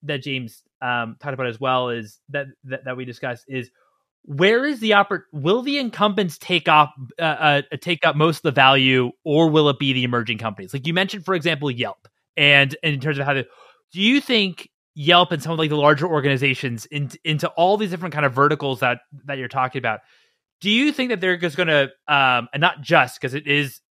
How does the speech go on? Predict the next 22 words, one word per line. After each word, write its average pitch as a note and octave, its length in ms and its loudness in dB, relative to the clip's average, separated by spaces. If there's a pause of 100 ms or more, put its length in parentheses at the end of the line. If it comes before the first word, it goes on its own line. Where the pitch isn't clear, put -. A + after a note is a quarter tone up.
it, D3+ 160 -4
it D3+ 140 2
is D3 120 2
a C#3 40 -4
huge G#3 420 -4
undertaking, A#2 720 -6 (260)
don't C#3+ 120 0
get D3+ 80 0
me C#3 80 -4
wrong, B2+ 340 2 (320)
but D#3 300 6 (480)
are E3 160 6
they F#3 200 6
gonna G#3+ 220 4
come F#3+ 160 -2
out D#3+ 260 4
with, D3 460 2 (140)
with D3 260 0
incorporating D3+ 840 0
generative D3+ 340 2
A C3 160 4
I, B2+ 420 6